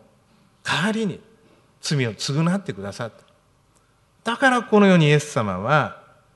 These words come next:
「祈りなさい」とおっしゃることができるわけですね。えー、前任地の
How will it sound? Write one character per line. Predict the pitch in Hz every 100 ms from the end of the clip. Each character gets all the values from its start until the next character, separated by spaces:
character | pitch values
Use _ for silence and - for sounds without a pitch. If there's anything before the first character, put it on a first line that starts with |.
| _ _ _ _ _ _ -
「祈 | 143 139
り | 123
な | 113
さ | - 110
い」 | 92
と | - 233 208 _ -
お |
っ |
し | 123 -
ゃ | 117
る | 90
こ | 95
と | 120
が | 196 117 80 _ _
で | 147
き | 233
る | 247
わ | 104
け | -
で | -
す | _
ね。 | 120 113 - _ _ _ _ _ _ _ _ _ _ _ _ _ _ _ _ _ _ _ _ _ _ _ _ _
え | 127 113 110 101 98 85 - - - _ _ _ _ _ _ _ _ _ _ _ _ _ _ _ 139
ー、 |
前 | 131
任 | 139 117 107
地 | 98
の | 90 85